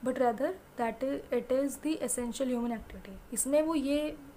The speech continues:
वो सिर्फ यही नहीं बोलना चाहते कि पॉलिटिक्स अनअवॉइडेबल है, वो ये भी कहना चाहते हैं कि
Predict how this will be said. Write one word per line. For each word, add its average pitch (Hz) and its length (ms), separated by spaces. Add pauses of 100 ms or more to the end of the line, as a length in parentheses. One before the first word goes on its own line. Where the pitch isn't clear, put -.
(180)
वो 269 300 (580)
सिर्फ 302 260
यही 269 260
नहीं 339 140
बोलना 277 260
चाहते 254 280
कि 294 120
पॉलिटिक्स 262 440
अनअवॉइडेबल 233 720
है, 277 80
वो 294 180
ये 254 200
भी 285 140
कहना 247 220
चाहते 233 300
हैं 302 240
कि 302 300